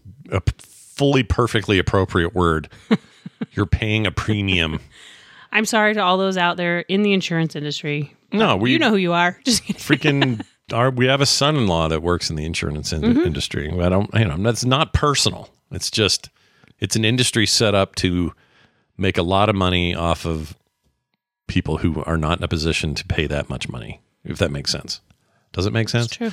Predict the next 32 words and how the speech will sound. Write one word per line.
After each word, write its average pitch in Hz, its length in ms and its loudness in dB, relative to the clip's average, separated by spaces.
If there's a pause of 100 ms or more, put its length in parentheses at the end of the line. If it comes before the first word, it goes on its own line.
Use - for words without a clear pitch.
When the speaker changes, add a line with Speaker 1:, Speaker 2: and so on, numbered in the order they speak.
(140)
Speaker 2:
Yep. 240 120 -4
Speaker 1:
Like, 127 200 0 (180)
you 160 120 2
pay 185 180 4
it 185 60 4
your 156 140 4
whole 147 120 4
life 139 240 4
and 107 100 0
then 107 100 0
suddenly 117 260 2
you're 104 100 4
presented 107 440 0
with 92 80 2
a 87 40 -4
thing, 101 240 -4
"Oh, 107 280 2
we 110 120 2
can't 107 320 -2
cover 95 360 -4
that." 76 320 -6 (380)
And 113 140 2
then 113 120 2
you're 113 120 4
gonna 117 140 4
spend 110 280 0
the 104 40 -2
next 104 200 -2
nine 101 400 0
months 98 260 0
fighting 90 380 0
us. 82 160 -6